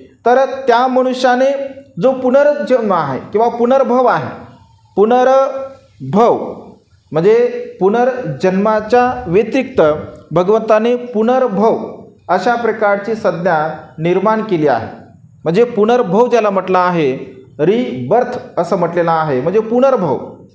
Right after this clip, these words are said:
पुनर्जन्म नाही तर त्याला पुनर्भव अशा प्रकारचा शब्दप्रयोग रिवर्थ, रिबर्थ असं त्याला म्हटलं आहे. तर पुनर्भव, या पुनर्भवामध्ये कोण शहाणा मनुष्य, कोण प्रज्ञावान मनुष्य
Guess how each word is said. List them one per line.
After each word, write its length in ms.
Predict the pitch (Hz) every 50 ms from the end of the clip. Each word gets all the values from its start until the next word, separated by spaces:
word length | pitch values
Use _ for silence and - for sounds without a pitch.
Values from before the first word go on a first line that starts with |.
| _ _ _ _ _ _ _
पुनर्जन्म 560 | - 190 220 254 254 254 226 254 254 247 254 247
नाही 180 | 208 147 123 - - - - -
तर 60 | 190
त्याला 240 | 190 - 220 214 226
पुनर्भव 1000 | 226 226 208 208 220 240 254 262 240 180 147 190 220 226 160 127 - - - - - - - -
अशा 220 | 175 185 226 233
प्रकारचा 440 | 220 220 220 214 - 220 214 208 220 202 208 -
शब्दप्रयोग 640 | 196 180 170 196 190 190 196 196 190 165 151 160 160 - - - - - 147
रिवर्थ, 640 | 165 202 240 247 208 170 151 202 240 254 240 - - - - - - - _ - 156
रिबर्थ 460 | 185 220 208 165 180 220 233 - 208
असं 420 | 170 180 180 - 185 156 151 156
त्याला 440 | 165 - - - - - 180 185 180
म्हटलं 300 | 175 175 170 170 170 170
आहे. 340 | 170 165 160 156 147 131 127
तर 440 | - - - - - - 247 247 254
पुनर्भव, 880 | 254 - 247 247 262 285 294 285 247 247 254 - 123 - - - - - - - - - -
या 160 | 208 247 269
पुनर्भवामध्ये 1200 | 262 262 - 208 220 247 269 262 254 226 226 233 220 220 214 226 226 214 214 180 160 165 165 160 - - - - - -
कोण 200 | 254 269 285 294 285 - -
शहाणा 280 | 262 247 254 262 269 269
मनुष्य, 420 | 262 262 262 254 254 254 262 262 262 - - - - - - _ -
कोण 180 | 226 254 277
प्रज्ञावान 580 | 262 - - 220 208 - 220 254 254 262 254 247
मनुष्य 420 | 240 247 247 247 247 247 254 254